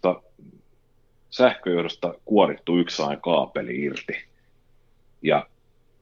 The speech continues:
elikkä paksua rautalankaa käytännössä, niin mulla on siitä semmoinen niinku kaksipäinen silmukka. Ja toinen pää on tungettu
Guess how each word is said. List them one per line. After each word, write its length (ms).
elikkä 260
paksua 420
rautalankaa 640
käytännössä, 720
niin 340
mulla 220
on 60
siitä 280
semmoinen 380
niinku 180
kaksipäinen 600
silmukka. 720
Ja 60
toinen 380
pää 100
on 100
tungettu 340